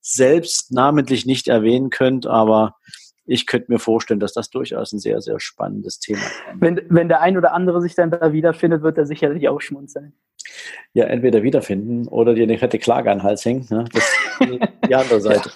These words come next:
Speaker 2: Ja,
Speaker 1: ne?
Speaker 2: absolut. <laughs>
Speaker 1: Ja, Marco, wie geht's denn jetzt eigentlich weiter mit der deutschen Sportversicherung? Ähm,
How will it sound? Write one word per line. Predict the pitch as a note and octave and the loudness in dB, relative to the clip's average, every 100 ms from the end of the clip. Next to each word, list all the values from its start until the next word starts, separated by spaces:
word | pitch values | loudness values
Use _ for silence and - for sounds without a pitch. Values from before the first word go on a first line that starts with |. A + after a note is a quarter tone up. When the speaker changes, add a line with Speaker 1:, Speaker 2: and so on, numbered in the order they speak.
| - | -6
Speaker 2:
Ja, | |
Speaker 1:
ne? | D3 D3+ _ _ - | -6 -6 _ _ -2
Speaker 2:
absolut. | D#3+ D3+ E3+ D#3 D3 - _ _ _ | 0 2 2 2 0 -4 _ _ _
<laughs> | B2+ - A#2+ - - - - B2+ - - - - - F#2+ - - | -6 -2 -6 -4 -10 -10 -10 -12 -12 -12 -12 -12 -12 -12 -12 -4
Speaker 1:
Ja, | C#3+ B2 G2 | 0 0 2
Marco, | A2+ A2+ A#2+ A2 - | 0 2 2 2 -2
wie | - B2+ G#3+ | -4 2 4
geht's | B3+ A#3+ - | 4 4 2
denn | G3+ | 0
jetzt | F3+ | 0
eigentlich | E3 D3+ D3+ - | 0 0 0 -2
weiter | - F3+ A2 F#2 | -2 0 -2 -2
mit | F#2+ G#2 | -2 2
der | G2 | 2
deutschen | - - G#2 - A2 | 0 0 0 0 -4
Sportversicherung? | - - A2+ - G#2+ G2+ G2 F2+ F#2+ F#2+ G2+ G2 | -4 -2 -4 -2 -2 0 -2 0 0 -2 -8 -2
Ähm, | G#2+ G#2+ G#2+ A2 A#2 | 2 4 4 2 -2